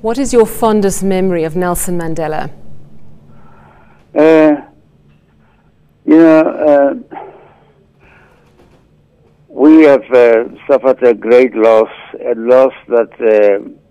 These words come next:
Speaker 2: is irreparable. Um, you know, he has left, uh, us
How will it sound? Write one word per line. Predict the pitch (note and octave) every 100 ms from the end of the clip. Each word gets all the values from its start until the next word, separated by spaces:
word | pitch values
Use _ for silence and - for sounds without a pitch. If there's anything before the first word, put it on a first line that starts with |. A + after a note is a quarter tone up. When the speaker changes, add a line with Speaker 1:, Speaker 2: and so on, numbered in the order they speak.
| _ _ _ _ _ _ -
Speaker 2:
is | A#2 -
irreparable. | A#2+ G#2+ - A#2 G#2+ F2+ E2+ E2+ E2 _ _ _ _ _ _ _ _ _ _ _ _ _ -
Um, | - A2+ A2+ G#2+ G2+ G2+ G#2+ - _ _ _ _ _ _ _ _ _ _ _ _ - -
you | C3 B2
know, | C#3 C#3
he | C3+ D3 D3
has | C3 -
left, | B2 C3 - -
uh, | B2+ A#2 A2+ - - _ _
us | C3 C3